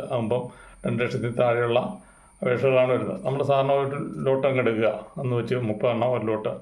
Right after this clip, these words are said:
എടുത്തു കഴിഞ്ഞാൽ നാനൂറ്റമ്പത് വെച്ച് കഴിഞ്ഞാൽ പതിമൂവായിരത്തി അഞ്ഞൂറ് രൂപ നമുക്ക് അതിനായിട്ട്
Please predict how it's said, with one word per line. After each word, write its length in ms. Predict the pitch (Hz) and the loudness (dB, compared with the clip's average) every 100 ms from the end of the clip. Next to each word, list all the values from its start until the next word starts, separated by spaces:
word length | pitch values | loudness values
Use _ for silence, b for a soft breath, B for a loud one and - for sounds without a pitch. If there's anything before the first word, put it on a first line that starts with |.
| B B B B | B B B B
എടുത്തു 240 | 120 127 127 | -2 0 2
കഴിഞ്ഞാൽ 280 | 117 107 123 | 2 2 2
നാനൂറ്റമ്പത് 400 | 117 113 123 123 | 0 0 0 0
വെച്ച് 200 | 120 - 135 - | -2 -2 -2 -4
കഴിഞ്ഞാൽ 200 | - 127 123 | -6 -2 0
പതിമൂവായിരത്തി 440 | 123 127 127 127 | 2 4 2 2
അഞ്ഞൂറ് 240 | 127 127 127 | 2 2 2
രൂപ 120 | 123 110 95 | 2 2 2
നമുക്ക് 280 | 107 101 127 - - | -2 -2 -4 -6 -6
അതിനായിട്ട് 460 | 135 117 107 104 | -2 0 -2 -4